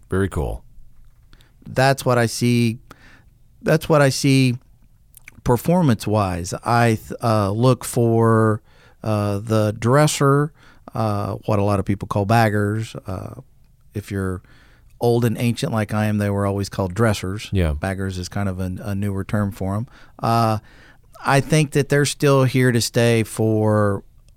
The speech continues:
Speaker 2: another few years. Uh, but interestingly, though, I see a change in sport bikes. Uh,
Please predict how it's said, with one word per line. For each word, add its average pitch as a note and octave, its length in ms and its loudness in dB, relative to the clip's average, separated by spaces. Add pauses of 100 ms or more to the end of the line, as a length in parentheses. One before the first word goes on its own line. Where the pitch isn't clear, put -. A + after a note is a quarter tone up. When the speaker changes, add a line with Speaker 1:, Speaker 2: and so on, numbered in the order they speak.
(400)
Speaker 2:
another G#2+ 440 0
few G#2+ 220 -4
years. G2 540 -2 (120)
Uh, G2 320 -6
but C3+ 420 0 (680)
interestingly, D#3 880 2
though, A#2+ 440 4
I D3 160 2
see F3 380 0
a C3 140 2
change C#3 880 2
in B2+ 540 2 (280)
sport - 520 0
bikes. G#2+ 460 0 (120)
Uh, G#2 500 -4